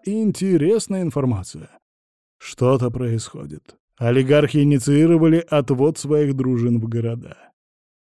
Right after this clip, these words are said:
Чую, скоро начнется большой замес в верхах. Ты, случайно, с этим не связана?"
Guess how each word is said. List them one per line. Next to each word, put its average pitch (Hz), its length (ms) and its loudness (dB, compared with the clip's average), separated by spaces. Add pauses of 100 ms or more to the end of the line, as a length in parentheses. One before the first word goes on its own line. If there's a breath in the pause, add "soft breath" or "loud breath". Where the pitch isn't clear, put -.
(140)
Чую, 170 400 2
скоро 156 400 0
начнется 135 560 -2
большой 131 400 -2
замес 123 440 0
в 127 60 -6
верхах. 147 680 -6 (320)
Ты, 151 300 -2
случайно, 127 560 -4
с 117 100 -10
этим 117 280 -4
не 113 100 -2
связана?" 110 640 -8